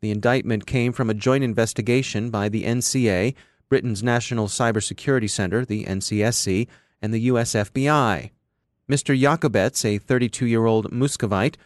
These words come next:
is alleged to be the proprietor of Evil Corp, which the N C A describes as the world's most harmful cybercrime gang,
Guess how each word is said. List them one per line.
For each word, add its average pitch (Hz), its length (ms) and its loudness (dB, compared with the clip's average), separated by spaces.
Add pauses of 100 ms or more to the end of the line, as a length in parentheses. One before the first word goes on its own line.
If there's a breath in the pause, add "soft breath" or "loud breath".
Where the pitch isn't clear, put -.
(220 soft breath)
is 135 140 -2
alleged 165 420 2
to 151 80 0
be 147 120 4
the 139 100 2
proprietor 147 600 2
of 120 260 2
Evil 156 360 2
Corp, 117 420 2 (100)
which 107 240 -4
the 107 160 -4
N 113 140 0
C 110 260 -2
A 113 120 2
describes 104 680 -2
as 104 220 0
the 107 180 -2
world's 131 380 0
most 127 260 0
harmful 135 540 0
cybercrime 131 760 0
gang, 107 320 0